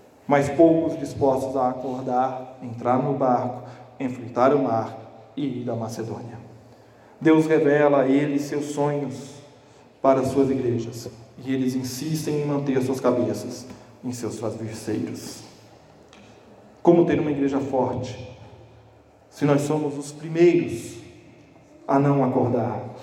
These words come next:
Como ter uma igreja cheia de gente, se não nos dispomos a ouvir o pedido de ajuda? Como ter uma igreja fiel à palavra, quando nem mesmo nós temos o hábito da leitura da palavra?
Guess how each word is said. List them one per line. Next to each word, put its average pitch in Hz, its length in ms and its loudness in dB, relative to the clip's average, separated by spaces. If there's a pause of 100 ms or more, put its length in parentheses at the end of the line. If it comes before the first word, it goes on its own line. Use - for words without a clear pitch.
(120)
Como 190 320 6
ter 180 180 10
uma 170 160 2
igreja 160 300 -4
cheia 156 320 -2
de 151 120 -6
gente, - 640 -10 (280)
se - 200 -8
não 190 340 6
nos 180 160 4
dispomos 170 500 2
a 165 40 6
ouvir 165 260 4
o 165 60 4
pedido 156 320 -2
de 147 80 0
ajuda? 147 360 2
Como 196 240 0
ter 196 120 4
uma 185 140 2
igreja 175 300 4
fiel 175 360 4
à 170 60 6
palavra, 135 600 4 (760)
quando 165 240 -2
nem 190 120 -2
mesmo 175 340 2
nós 147 680 2
temos 156 280 -2
o 143 100 4
hábito 131 360 0
da 127 60 -4
leitura 123 340 -6
da 117 100 -6
palavra? 113 540 -8